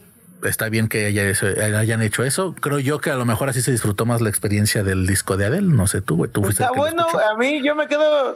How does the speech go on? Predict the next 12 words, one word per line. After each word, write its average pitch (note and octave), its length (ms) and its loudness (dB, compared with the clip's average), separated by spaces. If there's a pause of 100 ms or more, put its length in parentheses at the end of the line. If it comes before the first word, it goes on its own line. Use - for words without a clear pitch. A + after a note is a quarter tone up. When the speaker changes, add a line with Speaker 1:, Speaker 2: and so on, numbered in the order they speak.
Speaker 2:
todas C#4 400 0
son C4 180 -2
buenas, G#3 460 0
sus F#3 100 0
rolas. D#3 340 0
Es - 20 -10
que F#3+ 400 0
Adele, D3 480 0
no F3 100 0
mames, D#3 460 0
güey. A#2 220 2
Está - 180 -4